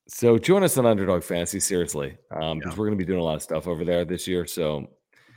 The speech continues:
Speaker 1: check 'em out. I mean, ten dollar deposit, you get ten free bucks, or fifty dollar deposit, you get free fifty bucks. There's all types of drafts and contests, and really, really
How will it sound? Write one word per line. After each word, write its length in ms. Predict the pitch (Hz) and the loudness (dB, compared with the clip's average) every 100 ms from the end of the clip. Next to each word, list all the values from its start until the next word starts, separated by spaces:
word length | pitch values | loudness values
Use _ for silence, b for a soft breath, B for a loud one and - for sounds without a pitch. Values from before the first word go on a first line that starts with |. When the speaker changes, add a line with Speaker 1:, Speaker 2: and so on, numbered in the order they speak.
| b | b
Speaker 1:
check 220 | - 135 110 | -8 -6 -4
'em 140 | 73 | -6
out. 100 | 65 | -6
I 60 | 107 | -4
mean, 160 | 113 | -6
ten 160 | 113 135 | -4 -2
dollar 180 | 117 95 | 0 -2
deposit, 460 | 82 78 73 73 | -4 -6 -6 -6
you 60 | 76 | -8
get 280 | 90 80 _ | -8 -12 _
ten 180 | 101 82 | -12 -12
free 240 | - 78 | -10 -10
bucks, 360 | - 64 - - | -8 -10 -10 -16
or 100 | - | -18
fifty 380 | - 110 - 90 | -14 -12 -6 -4
dollar 140 | 82 | -4
deposit, 400 | - 78 73 78 | -6 -6 -6 -6
you 60 | 67 | -8
get 120 | 76 | -8
free 340 | - 87 78 - _ | -8 -8 -8 -12 _
fifty 340 | - - - - | -14 -12 -10 -8
bucks. 300 | - 71 - | -6 -6 -6
There's 140 | 80 | -8
all 240 | - 101 | 0 0
types 420 | - - 87 85 - | 0 -4 -4 -4 -6
of 180 | 71 - b b b b b - | -10 -14 b b b b b -2
drafts 540 | 113 92 85 80 - | 2 4 2 -2 -8
and 100 | 71 | -10
contests, 580 | - 90 85 90 80 - | -4 -2 -2 -2 -4 -4
and 160 | 78 | -8
really, 280 | 92 117 101 | 0 2 2
really 480 | 80 98 90 76 69 | 0 0 0 -2 -6